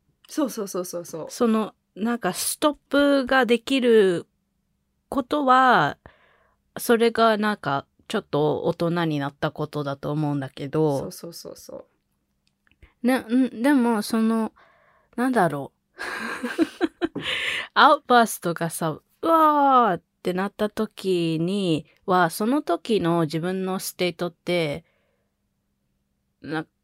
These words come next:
Speaker 2: あんまりメイクセンスしないじゃん。
Speaker 1: うんうんうん。
Speaker 2: なんか本当にもうその時の、だからもうアンガーだよね。
Speaker 1: うんうんうん。
Speaker 2: それの気持ちだけでラッシュアウトしてるけど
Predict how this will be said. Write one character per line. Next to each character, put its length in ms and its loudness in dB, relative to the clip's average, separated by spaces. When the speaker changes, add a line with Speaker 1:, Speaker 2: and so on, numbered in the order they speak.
Speaker 2:
あ 100 6
ん 80 4
ま 120 4
り 100 2
メ 160 4
イ 80 -2
ク 100 -14
セ 120 0
ン 80 4
ス 160 -10
し 160 -8
な 160 -2
い 80 -4
じ 100 -10
ゃ 40 -8
ん。 120 -20
Speaker 1:
う 40 -14
ん 40 -6
う 20 -6
ん 40 -6
う 40 -10
ん。 360 -14
Speaker 2:
な 100 -4
ん 40 -12
か 100 -12
本 200 0
当 140 4
に 140 0
も 140 -2
う 40 -6
そ 160 -2
の 140 2
時 440 -4
の、 320 0
だ 100 -4
か 120 -6
ら 40 0
も 140 -2
う 20 -20
ア 180 4
ン 140 8
ガ 280 2
ー 20 -16
だ 100 -8
よ 100 -10
ね。 240 -14
Speaker 1:
う 20 -20
ん 40 -10
う 20 -8
ん 40 -4
う 20 -6
ん。 20 -10
Speaker 2:
そ 140 -2
れ 180 2
の 180 0
気 180 -4
持 180 2
ち 260 -8
だ 200 -2
け 260 -2
で 320 2
ラ 160 2
ッ 20 -6
シ 200 -2
ュ 60 4
ア 60 2
ウ 40 -8
ト 180 -4
し 140 -8
て 140 2
る 140 -2
け 180 -4
ど 440 0